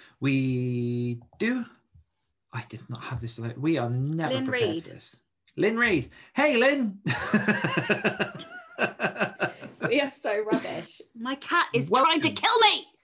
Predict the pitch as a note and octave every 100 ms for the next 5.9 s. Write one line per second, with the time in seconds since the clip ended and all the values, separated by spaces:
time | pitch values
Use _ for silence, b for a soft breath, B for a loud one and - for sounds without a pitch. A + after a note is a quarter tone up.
0 | _ _ _ _ - E3 - - _ B
1 | B B B - G3 C4 - D3 A#2+ A#2
2 | - - C#3 B2+ B2+ C3+ B2+ C#3 B2 -
3 | A#2+ A#2+ A#2+ - A2+ G#2+ G#2+ A2+ D#3+ -
4 | - A#2+ A#2+ A#2 A#2+ A#2+ - _ _ B2
5 | E3+ D3+ C#3 C3+ D#3 D3 C#3+ -